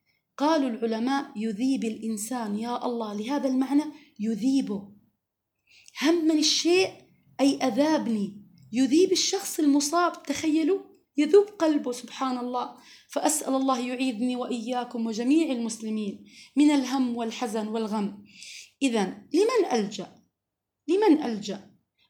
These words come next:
ماضي حزن، واقع يأكل القلب وهو هم، حاضر غم.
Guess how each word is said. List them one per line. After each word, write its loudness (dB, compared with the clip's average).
ماضي 6
حزن، -2
واقع 4
يأكل 4
القلب 0
وهو -2
هم، -2
حاضر 2
غم. 2